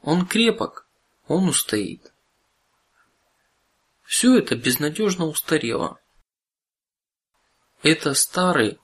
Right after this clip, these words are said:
патерналистско-фундаменталистский подход. Современный американец не будет искать ещё одного большого человека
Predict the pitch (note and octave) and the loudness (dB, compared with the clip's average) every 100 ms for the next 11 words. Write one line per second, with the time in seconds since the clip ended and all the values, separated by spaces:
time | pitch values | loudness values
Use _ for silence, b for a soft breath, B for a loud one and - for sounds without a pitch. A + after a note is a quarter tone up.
0 | _ - B2+ C#3+ C#3+ D3 F#3+ F#3+ - - | _ -4 0 0 4 2 2 0 -2 0
1 | C#3+ B2+ - C#3+ C#3 C3+ C3+ C3+ C3 C3+ | 0 2 0 -4 -2 0 2 0 0 0
2 | D3 F3 D#3+ - C#3+ - C#3 - - G2 | 2 2 0 -2 -4 -4 -6 -6 -8 -8
3 | - - _ _ _ _ _ - - C#3+ | -8 -18 _ _ _ _ _ -2 2 4
4 | F#3+ G3+ F3 E3 D#3+ E3+ F3+ A3+ E3+ A2+ | 2 2 4 4 4 0 0 0 2 0
5 | - C3 E3+ G3+ D3+ B2+ B2 F#3 F3 A#2+ | 0 0 0 0 0 0 0 -2 -2 0
6 | - F3 C#3+ B2 D3+ C3+ A2 - D3 C3 | 0 2 2 2 -2 0 -2 0 -2 0
7 | - C3+ C3 G2+ G2+ - - | -2 -2 -4 -6 -8 -10 -16